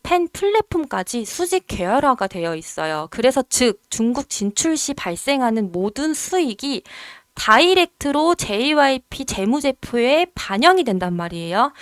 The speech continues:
자, 그럼 현재 여러분들, 제이와이피의 주가를 끌어올린 수급이 우리 기관과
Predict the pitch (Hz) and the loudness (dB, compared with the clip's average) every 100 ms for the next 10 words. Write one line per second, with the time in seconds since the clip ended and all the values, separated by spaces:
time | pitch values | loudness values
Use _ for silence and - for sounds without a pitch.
0 | - - - 254 254 240 254 330 277 180 | -20 -10 0 0 4 4 4 2 2 2
1 | 180 175 175 156 - 233 233 311 302 294 | 0 -2 -4 -4 -4 0 2 2 2 0
2 | - 277 254 269 262 - - 226 294 302 | -6 -4 0 2 2 -2 -8 -2 2 2
3 | 294 339 370 370 339 320 320 349 - - | 0 0 4 4 4 2 0 0 0 -4
4 | 415 403 - 208 208 226 190 - - - | -2 -2 -2 -4 -4 -4 -4 -6 -8 -4
5 | 226 294 277 240 226 247 320 | 2 2 2 2 6 6 4